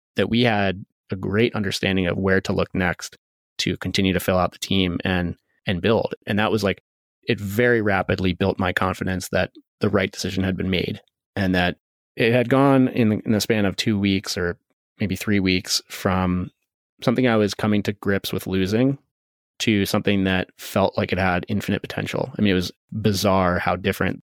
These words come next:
the headspace was in that <laughs> very short time frame. And it, it really goes to what I believe is the most powerful lesson I've learned, which is something I, I learned previously at SpaceX, but hope not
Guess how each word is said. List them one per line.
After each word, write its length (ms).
the 80
headspace 560
was 440
in 140
that 200
<laughs> 60
very 220
short 260
time 240
frame. 320
And 120
it, 120
it 140
really 200
goes 380
to 380
what 120
I 80
believe 260
is 240
the 80
most 260
powerful 380
lesson 280
I've 140
learned, 280
which 140
is 180
something 260
I, 220
I 80
learned 240
previously 400
at 60
SpaceX, 500
but 160
hope 200
not 220